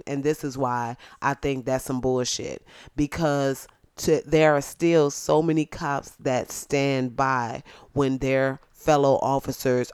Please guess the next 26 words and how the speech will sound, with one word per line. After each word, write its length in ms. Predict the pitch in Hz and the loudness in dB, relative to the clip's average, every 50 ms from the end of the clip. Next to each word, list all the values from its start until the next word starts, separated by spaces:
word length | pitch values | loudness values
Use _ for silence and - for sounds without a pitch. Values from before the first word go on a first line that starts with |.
| _ | _
are 140 | 131 135 123 | -2 -2 -2
harassing 640 | - 127 120 120 131 131 127 131 131 - - 131 - - | -2 -6 -6 -4 -2 -2 -2 -2 -2 -4 -8 -10 -8 -6
and 260 | - 151 143 139 131 - | -6 -4 -4 -4 -6 -2
or 200 | - 143 139 135 | 0 0 2 2
murdering 720 | 135 135 135 143 156 151 151 143 127 131 123 117 120 120 - - - _ _ _ _ _ _ _ _ _ _ _ - | 0 -2 -2 2 4 4 4 4 4 0 -6 -6 -8 -10 -10 -16 -20 _ _ _ _ _ _ _ _ _ _ _ -4
unarmed 380 | 156 143 139 131 131 139 143 | -2 0 0 0 0 0 0
Black 280 | 139 170 196 214 208 - | 0 0 0 0 0 -2
people. 360 | - 151 123 - 87 90 - - - - | -2 -4 -4 -4 -10 -14 -14 -16 -20 -20
So 480 | _ - - 185 175 170 170 165 156 - 160 160 160 160 147 | _ 2 6 6 6 6 6 2 0 -4 -10 -16 -16 -14 -4
you 140 | 151 196 226 | 2 6 8
don't 240 | 226 208 196 202 190 | 8 8 8 6 4
get 240 | 185 220 220 220 - | 2 2 2 2 0
to 120 | - 190 | -2 -2
be 260 | 170 160 175 170 165 | 0 0 0 2 2
a 80 | 160 147 | 2 2
good 320 | 151 - 156 147 143 - | 0 0 -2 -2 -2 -4
cop 320 | - - 170 156 - - 135 | -8 -10 -10 -10 -8 -6 -2
in 80 | 131 | 0
that 180 | 147 139 131 - | 2 2 0 0
situation. 540 | - 156 143 - 139 131 131 123 - - 135 | -2 -4 -2 0 0 0 2 2 0 0 2
You 100 | 147 156 | 4 6
don't 220 | 170 175 170 170 | 6 6 4 4
be 120 | 180 180 | 4 2
a 60 | 170 165 | 2 2
good 320 | 156 143 165 170 165 - | 2 2 2 2 2 0
cop 420 | - - 180 170 175 170 143 - | -6 -4 -2 0 2 2 0 -2